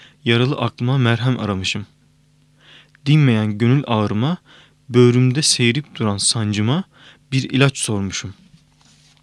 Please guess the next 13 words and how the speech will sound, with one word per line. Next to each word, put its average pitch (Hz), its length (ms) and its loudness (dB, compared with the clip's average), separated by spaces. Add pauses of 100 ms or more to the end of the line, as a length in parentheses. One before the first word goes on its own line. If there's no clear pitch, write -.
(600)
Bazen 135 460 4
yaşanan 131 480 2
yüzü 110 380 -2
göğe 127 280 4
bakan 110 340 -2 (300)
acı 123 300 0 (880)
ve 113 100 -2 (140)
hüzün 131 280 2
zamanlarının 110 580 2 (160)
en 151 240 4
verimli 113 280 2
zamanlar 110 420 0
olduğuna, 101 600 -4